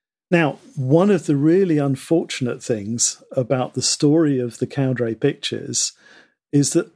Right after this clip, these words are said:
all of the originals were destroyed by fire in seventeen ninety-three,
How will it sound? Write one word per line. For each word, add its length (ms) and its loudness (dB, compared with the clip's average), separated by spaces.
all 240 4
of 120 -4
the 160 2
originals 840 -2
were 100 0
destroyed 640 0
by 200 -2
fire 600 -4
in 140 -2
seventeen 640 -2
ninety-three, 1000 -4